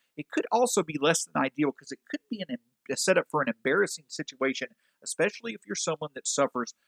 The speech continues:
from excessive sweating. Well, if that's the case with you, I have something that I'm highly confident will allow for you to gain your confidence back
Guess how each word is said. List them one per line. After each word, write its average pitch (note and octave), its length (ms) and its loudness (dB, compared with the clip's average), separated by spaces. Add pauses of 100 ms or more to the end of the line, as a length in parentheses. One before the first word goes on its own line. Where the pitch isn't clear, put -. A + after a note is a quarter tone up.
(140)
from C#3+ 160 4
excessive - 560 2
sweating. - 400 4
Well, C#3+ 140 6
if - 80 -6
that's B3+ 320 4
the A#3 80 -4
case A3 280 0
with F3 140 -4
you, F3+ 220 0 (280)
I B2 80 -2
have A3+ 220 2
something G#3+ 380 -2
that C3+ 100 -4
I'm B2+ 140 0
highly G#3 320 2
confident D3+ 520 0 (240)
will C3+ 140 6
allow D#3 240 6
for F#3 120 -6
you E3+ 140 -20
to C#3+ 80 -14
gain D3+ 280 -8
your C3+ 100 -8 (140)
confidence C#3 460 -4
back A#2+ 240 4